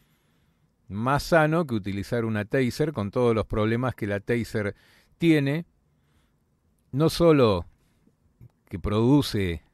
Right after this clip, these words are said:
daños en la salud de la persona que recibe la descarga,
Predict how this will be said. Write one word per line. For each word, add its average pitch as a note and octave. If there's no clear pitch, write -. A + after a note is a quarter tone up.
daños G2+
en F2+
la F2+
salud G#2
de F#2
la F2
persona G2+
que F2+
recibe G#2
la G2+
descarga, A2